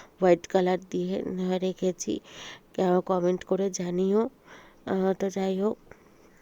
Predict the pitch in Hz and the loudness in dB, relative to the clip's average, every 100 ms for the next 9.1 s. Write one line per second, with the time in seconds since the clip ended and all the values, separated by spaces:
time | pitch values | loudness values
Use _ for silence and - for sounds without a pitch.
0 | - - - - - 185 196 196 - 175 | -20 -20 -20 -20 -6 -2 0 0 2 0
1 | - 185 185 170 180 180 185 185 196 180 | 2 4 4 4 2 4 0 -4 -6 -6
2 | 180 202 - - 185 185 180 196 190 185 | -4 -2 0 0 -2 -4 -2 -4 -4 -6
3 | 208 196 190 185 190 175 - 190 180 - | -4 -4 -6 -6 -6 -6 -4 -6 -6 -14
4 | - - - - - 190 180 - 185 185 | -18 -18 -18 -18 -6 -2 -2 -4 -2 -2
5 | 180 185 190 247 - - - - 185 180 | 0 0 0 -2 -6 -20 -14 -6 -2 0
6 | 180 175 190 190 185 190 180 175 185 202 | 0 -2 -2 -4 -4 -6 -4 -2 -2 -2
7 | 208 196 190 185 185 - 185 175 185 180 | 0 -2 0 0 0 -2 -4 -4 -4 -4
8 | 185 196 - 190 - 185 175 - 196 185 | -4 -8 -6 -8 -6 -8 -8 -6 -4 -4